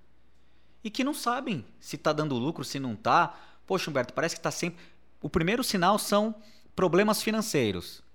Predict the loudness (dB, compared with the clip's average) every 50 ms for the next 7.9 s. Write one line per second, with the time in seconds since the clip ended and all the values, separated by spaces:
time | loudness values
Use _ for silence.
0 | -20 -14 -14 -14 -6 0 2 4 4 4 2 -2 -4 -4 -2 -2 -4 -4 -4 -6
1 | -6 -6 -4 -4 -4 -4 -4 -4 -4 -6 -6 -6 -8 -8 -8 -8 -4 0 2 4
2 | 4 6 4 4 2 -2 -8 -18 -20 -20 -20 -20 -20 -20 -4 -2 0 0 0 0
3 | 0 0 0 0 0 0 -2 -2 -2 -2 -2 0 -2 -2 -2 -2 2 2 4 4
4 | 4 2 0 -4 -4 -4 -4 -4 -6 -8 -12 -18 -20 -20 -20 -20 -20 -20 -20 -20
5 | -20 -20 -20 -20 -20 -20 -20 -20 -14 -6 0 2 2 2 0 -2 -8 -16 -4 -2
6 | 2 2 2 2 2 2 2 4 2 0 2 0 0 0 2 0 0 2 2 0
7 | 0 0 -2 -4 -4 -4 -4 -4 -4 -6 -6 -4 -2 0 0 0 -2 -2